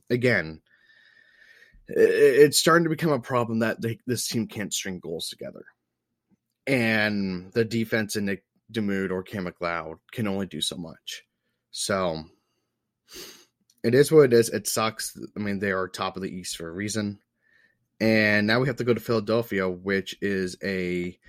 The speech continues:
massive game. It is, I would probably say this is a must-win game for them. They did beat Vegas, but it was only by five.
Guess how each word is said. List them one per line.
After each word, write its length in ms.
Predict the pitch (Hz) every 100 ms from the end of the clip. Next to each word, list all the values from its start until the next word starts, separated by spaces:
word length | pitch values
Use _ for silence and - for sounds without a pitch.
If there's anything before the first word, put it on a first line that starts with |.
| - _ -
massive 880 | 98 101 107 123 147 151 - 156 117
game. 520 | 120 135 98 76 69 _ - - - _ _ _ _
It 120 | 113
is, 180 | 113 107 -
I 120 | 101
would 240 | 123 127
probably 340 | - 117 117 107
say 160 | 110
this 260 | 98 104 -
is 80 | 135
a 80 | 110
must-win 600 | 104 101 - 95 98 92
game 220 | 98 101
for 140 | -
them. 180 | 62 52 _ _ _ _ _ _ _ _ _ - - _ _ _ _ _ _ _ - - _ _ _ _ _ _ _ _ _ _ _ _ _ _ -
They 160 | 123
did 300 | 117 123 131
beat 160 | 139 135
Vegas, 680 | 110 113 90 - - - - _ _ _ _ _ _ _ _ _ _ _ _ _ _ -
but 120 | 123
it 80 | 113
was 100 | 107
only 140 | 107
by 120 | 85
five. 560 | - 90 76 - -